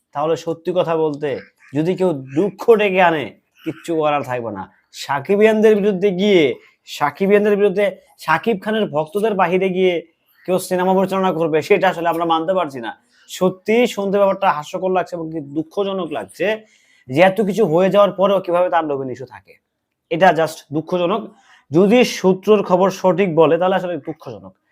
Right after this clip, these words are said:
হ্যালো এভরিওয়ান, আসসালামু আলাইকুম। শিমুল আছি আপনাদের সঙ্গে। কেমন আছেন সবাই? আশা করি সবাই খুব ভালো আছেন। আলহামদুলিল্লাহ, ভালো আছি। But একটা খবর শোনার পরে সত্যিই ভালো নেই, আহ, মনটা খুব খারাপ হয়ে গেছে যে শুনতে পাচ্ছি, আহ, তাণ্ডব সিনেমায়,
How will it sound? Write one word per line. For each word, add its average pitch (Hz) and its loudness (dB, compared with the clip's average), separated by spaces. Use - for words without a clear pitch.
হ্যালো 190 6
এভরিওয়ান, 180 4
আসসালামু 156 -2
আলাইকুম। 101 -10
শিমুল 185 -2
আছি 190 0
আপনাদের 139 -4
সঙ্গে। 104 -14
কেমন 175 0
আছেন 156 0
সবাই? 101 -8
আশা 107 -8
করি 151 -2
সবাই 147 -4
খুব 143 -8
ভালো 131 -4
আছেন। 180 -4
আলহামদুলিল্লাহ, 143 -6
ভালো 107 -4
আছি। 101 -8
But 147 -2
একটা 160 -6
খবর 180 -2
শোনার 185 -4
পরে 185 2
সত্যিই 185 -4
ভালো 151 0
নেই, 190 -6
আহ, 127 -6
মনটা 143 -4
খুব 160 -8
খারাপ 175 4
হয়ে 175 0
গেছে 175 -2
যে 185 -2
শুনতে 170 -4
পাচ্ছি, 175 -4
আহ, 131 -2
তাণ্ডব 143 -2
সিনেমায়, 143 -6